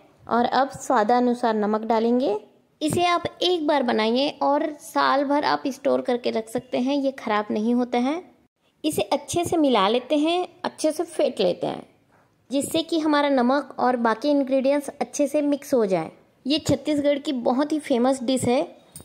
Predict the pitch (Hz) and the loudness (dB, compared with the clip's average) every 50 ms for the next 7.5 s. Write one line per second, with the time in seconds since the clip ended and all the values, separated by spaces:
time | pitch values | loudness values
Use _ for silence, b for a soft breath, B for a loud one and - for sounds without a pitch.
0 | - - 226 269 277 269 - 320 294 294 320 302 277 320 339 311 - - 294 311 | -6 -2 0 0 2 2 2 2 4 4 2 2 2 0 0 0 2 2 2 2
1 | 330 285 269 294 277 269 262 - 262 240 220 247 220 240 233 208 202 196 185 - | 2 2 2 2 2 2 0 -2 -4 -2 -2 0 2 2 2 2 2 0 -2 -4
2 | - - - _ - 277 285 311 302 - 349 311 - - - 294 262 277 294 277 | -10 -16 -20 _ -2 0 0 0 0 0 -2 -4 -2 0 2 2 4 4 2 2
3 | 294 294 311 311 311 320 320 330 330 - - - 277 269 240 240 226 220 226 - | 2 2 4 4 2 2 0 0 -2 0 0 0 2 2 2 2 2 2 0 -2
4 | 302 294 - 320 311 330 339 285 262 247 233 247 233 226 240 233 233 233 233 226 | -2 -2 0 0 0 0 0 0 0 2 2 2 2 2 2 2 2 2 2 2
5 | 226 233 226 226 247 262 311 359 240 262 285 269 302 302 240 - - - 247 247 | 0 0 0 0 0 0 2 4 4 4 4 4 2 0 -2 -2 -2 0 0 2
6 | 254 285 294 - - 349 294 254 269 262 240 247 254 247 - 233 240 240 - - | 2 0 0 0 0 2 2 2 2 2 2 0 0 0 0 0 -2 -2 -2 0
7 | 254 240 233 233 240 220 226 233 254 285 | 0 0 0 0 0 0 2 2 0 0